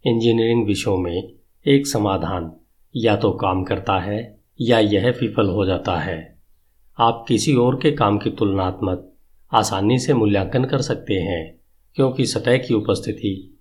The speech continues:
ज़्यादा मायने नहीं रखती है। बिक्री में इसके बिल्कुल विपरीत होता है। आंतरिक वास्तविकता को बदले बिना सतही वास्तविकताओं को बदलने के लिए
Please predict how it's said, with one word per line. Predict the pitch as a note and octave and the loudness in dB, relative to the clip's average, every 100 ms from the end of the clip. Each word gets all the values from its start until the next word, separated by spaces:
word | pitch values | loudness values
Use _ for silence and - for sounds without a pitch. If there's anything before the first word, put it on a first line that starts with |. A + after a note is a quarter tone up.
| G#2+ | -4
ज़्यादा | G#2+ A2 B2 | 0 4 4
मायने | G#2+ F#2+ G#2 | 4 2 2
नहीं | A#2 G#2 A#2 | 2 2 0
रखती | F#2 - G2+ E2+ | -2 -4 -4 -4
है। | F2 E2 - _ _ _ _ _ - | -6 -8 -16 _ _ _ _ _ -8
बिक्री | A#2 B2 C#3 C#3+ | -2 2 6 8
में | C#3 A2+ | 8 4
इसके | G#2+ - | 2 0
बिल्कुल | G2+ G2+ - D3 B2 | 0 0 0 0 2
विपरीत | G#2 G#2+ G#2 F2 | 0 2 0 0
होता | G2 F#2+ D#2+ | -4 -4 -4
है। | F2+ D#2+ - _ _ _ _ _ - | -4 -8 -12 _ _ _ _ _ -2
आंतरिक | A2 G#2+ B2+ B2+ | 0 2 0 -2
वास्तविकता | A2+ G#2 G2 A#2+ G#2+ A2+ | 2 0 0 -6 -4 -2
को | G2+ G#2+ | -2 -2
बदले | G2 F#2+ G2 G2 | 0 0 0 0
बिना | F#2 F2+ E2 D#2+ _ - | -2 -4 -6 -12 _ -8
सतही | - G#2+ G#2+ G#2+ | -4 0 0 2
वास्तविकताओं | C#3 A2 G2+ A#2 G#2 G#2 G2 | 2 2 0 -2 -2 0 0
को | F#2+ G2+ | 0 0
बदलने | F#2+ F#2 F#2 F#2+ F#2+ | 0 0 0 0 0
के | G2+ | -2
लिए | F2 F2 F2 F2 - | -4 -6 -6 -6 -12